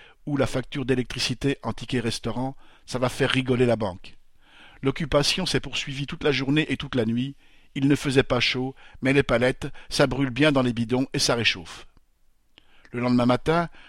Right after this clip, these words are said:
le patron convoquait les délégués dans son bureau pour discuter. Mais ça ne marche pas comme ça. Pour tout le monde, c'était à lui de venir s'expliquer, et il a bien fallu qu'il s'exécute. Il a donc fait un cours d'économie, tableau à l'appui,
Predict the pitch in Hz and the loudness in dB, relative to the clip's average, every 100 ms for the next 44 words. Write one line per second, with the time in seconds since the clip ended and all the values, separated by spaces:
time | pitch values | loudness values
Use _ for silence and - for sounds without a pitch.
0 | - 127 127 143 - 190 160 143 147 - | -8 -4 2 2 2 -4 -2 -2 -2 0
1 | 151 127 135 139 147 135 - 120 120 123 | 0 2 2 2 2 0 0 -4 -4 -4
2 | 147 127 123 123 - 120 104 98 - - | -4 -4 -4 -4 -4 -8 -8 -10 -16 -20
3 | - - - - 143 151 143 135 131 - | -20 -20 -16 -2 2 4 4 4 2 0
4 | 131 135 120 104 104 95 - - - - | 0 -2 -2 -4 -6 -8 -14 -20 -20 -20
5 | - 123 - 196 156 151 170 180 - - | -12 -10 -2 2 2 2 0 -6 -10 -12
6 | - 147 151 135 127 190 160 135 135 135 | -4 0 4 2 2 0 0 0 0 0
7 | - - - - 131 147 - - - - | -2 -6 -8 -6 -6 -6 -10 -20 -10 0
8 | 131 127 123 147 139 139 143 135 135 110 | 2 2 2 0 0 -2 -2 -2 -2 0
9 | 117 - 101 - - - - _ _ - | -2 -6 -12 -14 -20 -20 -20 _ _ -20
10 | - 147 147 156 - 190 175 127 - 139 | -2 4 4 4 0 0 2 0 0 0
11 | 127 113 117 110 120 156 - - - 131 | 0 0 -2 0 0 0 -6 -18 -4 -2
12 | 120 123 123 113 110 - 131 156 | 0 0 2 0 0 -4 -8 -8